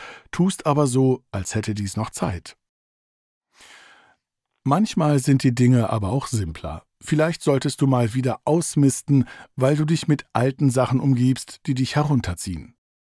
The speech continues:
Das kann sich besonders im Kleiderschrank bemerkbar machen.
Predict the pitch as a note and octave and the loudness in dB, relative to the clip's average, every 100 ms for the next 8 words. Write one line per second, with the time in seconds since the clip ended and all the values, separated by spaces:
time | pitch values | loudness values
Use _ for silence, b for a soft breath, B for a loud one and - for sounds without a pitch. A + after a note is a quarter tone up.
0 | _ _ - C#3 - D#3+ D#3+ - C#3 A2+ | _ _ -2 -2 0 0 0 2 0 0
1 | G#2+ C3+ D#3 E3+ D3+ - F3+ E3 B2 - | -2 -2 -2 0 0 0 2 2 0 2
2 | B2 - C3 B2+ B2+ C3+ B2+ C3 C#3 C#3+ | 0 2 4 4 4 2 4 2 4 2